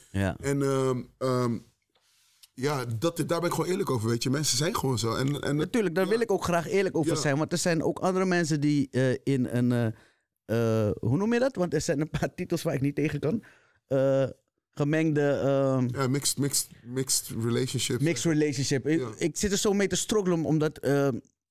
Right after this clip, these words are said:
Speaker 1: ik haat sommige titels.
Speaker 2: Ja.
Speaker 1: Eh, maar een mixed relations gaan
Speaker 2: Ja.
Speaker 1: we noemen.
Speaker 2: Ja.
Speaker 1: Eh, eh, die dit misschien herkennen.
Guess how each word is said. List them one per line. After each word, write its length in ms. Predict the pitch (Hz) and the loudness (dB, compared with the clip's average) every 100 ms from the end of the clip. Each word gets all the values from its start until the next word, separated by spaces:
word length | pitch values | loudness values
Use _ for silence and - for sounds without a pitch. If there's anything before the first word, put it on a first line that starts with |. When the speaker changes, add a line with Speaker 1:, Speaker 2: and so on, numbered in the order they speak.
| _ | _
Speaker 1:
ik 140 | - 120 | -10 -2
haat 320 | 127 165 - | -2 -2 -2
sommige 340 | - 151 127 | 0 0 0
titels. 460 | - 151 113 - - | -2 -2 0 0 -2
Speaker 2:
Ja. 280 | - 131 117 - _ _ _ _ - - | -2 -4 -4 -8 _ _ _ _ -14 -2
Speaker 1:
Eh, 480 | 117 110 107 104 | 2 4 4 4
maar 300 | 107 123 127 | 2 2 0
een 120 | 131 143 | 0 0
mixed 220 | 185 - | 0 0
relations 460 | 143 110 - 92 | 2 2 0 0
gaan 100 | 113 | 0
Speaker 2:
Ja. 80 | 101 | 2
Speaker 1:
we 60 | 104 | 2
noemen. 220 | 98 87 - | 2 0 0
Speaker 2:
Ja. 260 | 117 113 | 0 0
Speaker 1:
Eh, 240 | 113 113 110 | 2 2 0
eh, 60 | - _ _ | -2 _ _
die 140 | - 156 | -2 0
dit 120 | 156 | 2
misschien 260 | 147 - 143 | 0 0 0
herkennen. 520 | 147 - 190 139 | 0 0 0 0